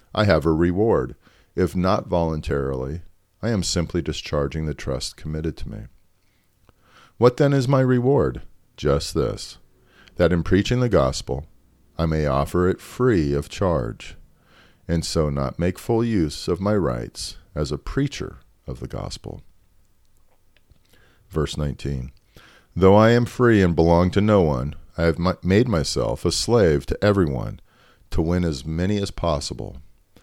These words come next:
To the Jews I became like a Jew, to win the Jews. To those under the law, I became like one under the law, though I myself am not under the law, so as to win those under the law. To those not having the law, I became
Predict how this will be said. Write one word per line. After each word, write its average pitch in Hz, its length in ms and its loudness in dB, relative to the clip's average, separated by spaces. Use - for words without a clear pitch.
To 110 100 6
the 92 100 6
Jews 90 380 2
I 110 80 8
became 95 380 2
like 90 160 2
a 90 80 0
Jew, 87 380 -2
to 110 80 0
win 139 200 0
the 92 80 2
Jews. - 520 -10
To 92 100 2
those 87 420 6
under 107 220 4
the 131 100 2
law, 69 440 0
I 85 80 -2
became 87 440 0
like 90 300 0
one 78 260 0
under 87 220 4
the 92 120 2
law, 92 400 0
though 92 200 6
I 113 140 4
myself 76 760 -2
am 82 140 -2
not 87 200 2
under 90 260 0
the 92 120 0
law, 101 340 -4
so 98 200 4
as 95 100 4
to 92 100 4
win 110 280 2
those 73 320 0
under 65 220 -6
the 57 100 -12
law. 50 320 -14
To 117 100 4
those 113 280 8
not 127 140 4
having 127 340 2
the 123 80 0
law, 120 220 2
I 117 100 2
became 98 520 0